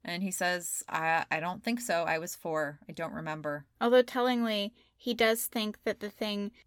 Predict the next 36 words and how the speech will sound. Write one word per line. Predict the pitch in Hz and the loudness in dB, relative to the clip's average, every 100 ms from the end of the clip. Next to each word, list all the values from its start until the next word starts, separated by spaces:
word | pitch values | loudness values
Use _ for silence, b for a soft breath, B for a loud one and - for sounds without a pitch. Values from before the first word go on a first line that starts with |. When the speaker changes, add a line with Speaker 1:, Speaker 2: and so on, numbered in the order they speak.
| _ | _
Speaker 2:
Aunt | 214 208 | -4 0
Benna | 208 202 190 | 2 2 0
taught | - - 214 214 | -4 -2 0 0
him | 202 185 180 | -4 -6 -6
is | |
something | - 214 214 | -6 -4 -4
he | 202 202 | -6 -6
came | 226 202 | -6 -4
up | 190 202 | -4 -6
with | 202 | -4
on | 202 | -4
his | 196 185 | -4 -6
own. | 180 180 180 220 - _ - 165 | -6 -6 -4 -6 -6 _ -14 0
Speaker 1:
That | 196 180 190 196 196 202 - - - - - | 6 8 8 6 6 4 0 -6 -8 -6 -2
is | 202 | -2
just | - 202 - - - | -2 -4 -4 -8 -8
typical | - 202 220 220 214 214 220 208 _ - | -8 -6 -2 0 0 0 -2 -6 _ -4
dude | 196 208 | -2 -2
move. | 170 151 156 - _ | -2 -4 -6 -12 _
Speaker 2:
Yeah. | 240 233 226 226 233 - b | 4 6 6 4 2 -8 b
So | - 302 269 | 4 10 12
they | 262 262 | 12 8
change | 285 294 349 | 4 2 0
planes | - 247 247 269 | 4 4 6 2
to | - 240 220 220 | 2 4 4 4
a | 226 | 4
little | 220 220 220 226 - | 4 4 4 4 2
scary | - - 208 208 | 0 0 2 2
plane | 214 196 208 254 B B _ | 2 0 2 0 B B _
driven | 240 220 | 2 4
by | 233 | 6
a | 240 | 6
guy | 220 208 | 8 6
called | 226 277 | 6 2
Ernesto, | - 247 214 226 - 175 - 285 - - | 4 4 2 0 -4 -4 -2 -4 -8 -2
who | 240 226 220 | 4 8 6